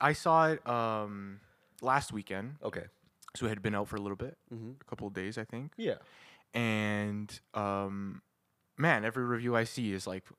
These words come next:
Speaker 1: "Ten out of ten, ten out of ten, masterpiece,
Speaker 2: Mm-hmm.
Speaker 1: masterpiece, masterpiece."
Speaker 2: Yeah.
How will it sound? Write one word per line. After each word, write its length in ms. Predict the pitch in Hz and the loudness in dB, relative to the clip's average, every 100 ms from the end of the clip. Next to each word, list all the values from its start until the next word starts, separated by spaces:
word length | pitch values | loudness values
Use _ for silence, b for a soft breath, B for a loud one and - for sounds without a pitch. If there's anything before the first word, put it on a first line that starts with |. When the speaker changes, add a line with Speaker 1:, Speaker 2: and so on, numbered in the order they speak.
| - | -2
Speaker 1:
"Ten 140 | 113 | 2
out 100 | 123 | 4
of 80 | 127 | 4
ten, 260 | 135 107 101 | 2 0 2
ten 140 | 120 | 2
out 120 | 117 | 2
of 80 | 117 | 0
ten, 220 | 127 101 | -4 -6
masterpiece, 480 | 104 107 143 170 120 | -6 -8 -6 -6 -6
Speaker 2:
Mm-hmm. 80 | 104 | -8
Speaker 1:
masterpiece, 380 | 101 101 104 104 | -12 -14 -16 -16
masterpiece." 500 | 101 - - - _ | -16 -18 -20 -20 _
Speaker 2:
Yeah. 160 | 330 | -8